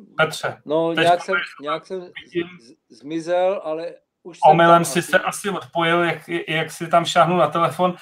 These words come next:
Speaker 1: Každopádně je tady spousta lidí, kteří by se na takovýhle tvůj flight rádi přihlásili a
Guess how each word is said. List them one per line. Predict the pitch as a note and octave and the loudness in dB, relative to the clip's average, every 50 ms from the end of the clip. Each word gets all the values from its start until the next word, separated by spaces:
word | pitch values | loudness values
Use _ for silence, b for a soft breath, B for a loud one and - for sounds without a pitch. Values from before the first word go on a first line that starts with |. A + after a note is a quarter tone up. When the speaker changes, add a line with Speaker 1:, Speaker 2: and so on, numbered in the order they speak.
| B B B B B B | B B B B B B
Speaker 1:
Každopádně | - D3+ D3+ D3 F#3 F3+ F#3+ F3+ F3 F3+ F3+ F3+ | -4 -2 -2 0 0 4 4 6 6 4 2 0
je | F3+ | 0
tady | F3+ F#3+ G3 F#3+ | 2 0 0 0
spousta | F#3 - - - G3 G3 F3+ - - - G3 | -2 -6 -6 -6 -4 -4 -6 -4 -2 0 0
lidí, | F#3 F3+ D#3 D#3 D#3 D#3+ - | 0 0 -4 -6 -12 -12 -10
kteří | - F3 E3+ E3+ | -8 -8 -6 -6
by | D#3+ E3 | -6 -6
se | D#3 - E3+ | -4 0 2
na | D#3+ D3+ | 2 2
takovýhle | D#3 D#3 - - E3 E3 E3 E3 D#3 D#3+ | 2 0 -2 -2 -2 -2 -2 -2 -4 -4
tvůj | - E3+ E3+ D#3 | -4 -4 -4 -2
flight | - - D#3+ D3+ D#3 D#3 | 0 2 2 2 2 2
rádi | D#3 D3+ D3 D3 C#3 D3 | 4 4 4 4 2 0
přihlásili | C#3+ - - D#3 C#3 D3 D#3+ D#3+ D#3 D#3+ - D#3+ D#3+ D#3 D#3 D#3 D#3 - | -6 -8 -8 -4 0 2 4 4 2 0 -2 -4 -2 0 0 0 -2 -4
a | - - - D3 C#3 C#3 C3+ C3+ | -4 0 4 4 6 6 4 2